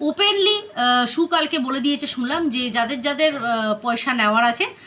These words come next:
তারা প্লিজ মেসেঞ্জারে যোগাযোগ করো। এবার এই মুহূর্তে আমি দেখতে চাই যে আমি উল্টো দিকে দেখলাম, উম, আমাদের মানবাধিকার, আহ, ম্যাডামের, আহ, কমিউনিটি পোস্ট, ঠিক আছে? সেই কমিউনিটি পোস্টেও দেখলাম যে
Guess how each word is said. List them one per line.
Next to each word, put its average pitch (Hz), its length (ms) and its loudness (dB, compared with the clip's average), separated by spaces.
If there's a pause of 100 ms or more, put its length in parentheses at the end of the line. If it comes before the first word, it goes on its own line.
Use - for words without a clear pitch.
(140)
তারা 269 180 2
প্লিজ 359 320 0
মেসেঞ্জারে 240 480 0
যোগাযোগ 202 380 -2
করো। 196 160 -4
এবার 311 300 2
এই 381 300 4
মুহূর্তে 403 300 0
আমি 359 140 2
দেখতে 233 340 -4
চাই 240 280 -6 (360)
যে 269 160 2
আমি 403 500 2
উল্টো 302 300 0
দিকে 359 200 0
দেখলাম, 320 360 2 (160)
উম, 233 320 -4 (300)
আমাদের 254 420 2
মানবাধিকার, 247 680 0
আহ, 220 180 -2
ম্যাডামের, 254 440 0
আহ, 202 1120 -4
কমিউনিটি 277 440 4
পোস্ট, - 500 -12
ঠিক 349 120 0
আছে? 220 240 -6 (240)
সেই 294 200 0
কমিউনিটি 330 600 2
পোস্টেও 320 480 -4
দেখলাম 285 440 0
যে 240 280 -2